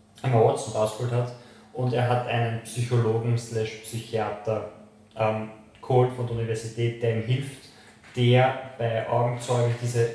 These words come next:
Regressionstherapie anwendet. Regressionstherapie ist eine Therapieform, bei der du Leute in einen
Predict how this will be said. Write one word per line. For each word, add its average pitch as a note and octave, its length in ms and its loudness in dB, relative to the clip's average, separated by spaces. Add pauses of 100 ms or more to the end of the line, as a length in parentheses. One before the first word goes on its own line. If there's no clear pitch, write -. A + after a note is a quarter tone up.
Regressionstherapie A2+ 1080 -2
anwendet. G2+ 540 -6 (500)
Regressionstherapie D3+ 1120 0
ist C3+ 220 -4
eine B2 500 2 (360)
Therapieform, B2+ 640 0
bei B2+ 80 0
der A#2+ 240 2
du A#2+ 60 2
Leute A#2 340 0
in B2+ 80 -2
einen A#2 260 2